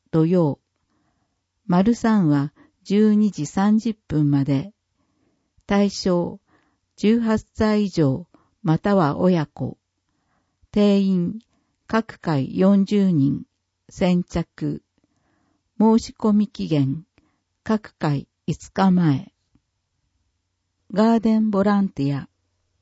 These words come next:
園内のハーブガーデンの手入れをお手伝いしませんか？ハーブの雑学やハーブティーも楽しめます。日時、各回、十時から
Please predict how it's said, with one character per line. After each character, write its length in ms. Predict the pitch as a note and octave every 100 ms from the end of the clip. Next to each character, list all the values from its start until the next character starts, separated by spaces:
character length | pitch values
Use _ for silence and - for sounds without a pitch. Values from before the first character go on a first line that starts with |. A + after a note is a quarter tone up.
| _ _ _ _ -
園 280 | A3+ A3
内 220 | G#3 D#3+ C#3+
の 160 | C3
ハ 260 | D3+ G#3 A3
ー 20 |
ブ 120 | A3
ガ 240 | A3 A3+ A3
ー 20 |
デ 200 | F3+ D#3+
ン 80 | C#3+
の 120 | C3+
手 220 | - F#3
入 100 | F#3
れ 160 | F3+ C#3+
を 180 | C3+ - _ _ _ _ -
お 100 | D#3+
手 140 | A#3
伝 300 | - E3+ D3
い 40 |
し 160 | D3 D#3
ま 160 | D#3+ F#3
せ 160 | F#3
ん 100 | E3
か？ 300 | - C#3+ D3 _ _ _ _ _ _ _ _ _ _ _
ハ 240 | A3+ A3
ー 20 |
ブ 120 | G#3+ E3
の 160 | D#3
雑 320 | D3 D3+ -
学 300 | F3+ E3+ -
や 280 | D#3+ D#3 D#3 _ _
ハ 280 | _ G#3+ A3
ー 20 |
ブ 160 | G#3+ B3
テ 140 | -
ィ 100 | G#3 E3
ー 20 |
も 180 | C#3+ C3+
楽 260 | D#3+ F3+
し 160 | F#3 F#3+
め 180 | E3+ E3
ま 160 | D#3+
す。 220 | D#3+ - _ _ _ _ _ _ _ _ _ _ _ _ _
日 320 | G#3+ A3 - E3
時、 300 | C3 - - _ _ _ _ -
各 320 | A3 - -
回、 300 | E3 C#3+ - _ _ _ _ _
十 320 | F3+ A3 A#3
時 140 | G3+ -
か 160 | D3
ら 260 | C3+ G2